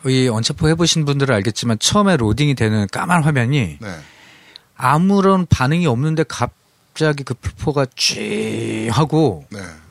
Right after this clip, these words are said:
Speaker 1: 팬 돌아온 소리가 엄청 났었거든요.
Speaker 2: 네, 네, 네, 네.
Speaker 1: 근데 지금 여기는 설치 중이면서 우리가 플레이했잖아요.
Speaker 2: 네, 그렇죠.
Speaker 1: 그럼에도 불구하고 훨씬 더 조용하네요.
Speaker 2: 네, 칠십 데시벨. 그러니까, 어, 아까 디스크를 넣었을 때 한 육십육 데시벨이었는데, 어, 팬이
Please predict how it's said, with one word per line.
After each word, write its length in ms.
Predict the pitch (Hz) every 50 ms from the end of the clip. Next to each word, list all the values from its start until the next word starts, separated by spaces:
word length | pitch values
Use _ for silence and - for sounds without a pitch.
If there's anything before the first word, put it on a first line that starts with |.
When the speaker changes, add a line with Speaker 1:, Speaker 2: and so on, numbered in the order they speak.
| _ _
Speaker 1:
팬 280 | - - 180 180 175 170
돌아온 360 | - 165 156 151 147 143 143
소리가 220 | 127 131 139 123 110
엄청 300 | 117 165 180 - - 160
났었거든요. 640 | 120 110 - - 104 - - 107 104 101 104 123
Speaker 2:
네, 140 | 165 117 110
네, 0 |
네, 140 | 98 90 85
네. 160 | 80 78 - - - -
Speaker 1:
근데 140 | - 170 170 -
지금 400 | - - - 185 175 196 180 151
여기는 540 | 135 127 123 139 170 175 170 160 139 113 - - _ _ -
설치 500 | - - - - 277 - - - 262 208
중이면서 480 | - - 139 143 156 180 190 175 156
우리가 140 | 143 120 123
플레이했잖아요. 640 | - - - 185 147 123 104 - 107 98 98 123 156
Speaker 2:
네, 120 | 156 156
그렇죠. 400 | 127 110 107 98 - - 87 76 69 - - _ _
Speaker 1:
그럼에도 400 | - - 147 170 180 190 175 143
불구하고 300 | 151 143 131 139 139 131 -
훨씬 360 | - - - 196 - - 220
더 80 | 190 165
조용하네요. 460 | - - 107 98 90 90 87 110 98
Speaker 2:
네, 60 | 92
칠십 360 | - - - 226 208 - 208
데시벨. 400 | 190 196 170 - 147 123 113 123
그러니까, 240 | 151 180 175 151 - - - - - - - _
어, 200 | - 131 131 139 156
아까 140 | 170 202 -
디스크를 400 | - 160 - - - 226 208 214
넣었을 200 | 190 170 - -
때 60 | 190 185
한 100 | 180 143
육십육 400 | 123 120 - 160 135 110 117 -
데시벨이었는데, 920 | 175 160 139 143 143 127 110 107 98 90 87 87 98 131 120 90 76 71 67 65 _ _ _ _ _ _ _ _
어, 800 | - 104 104 104 107 104 104 101 101 98 95 95 95 95 92 92 - -
팬이 540 | - - 262 262 262 254 247 247 240 202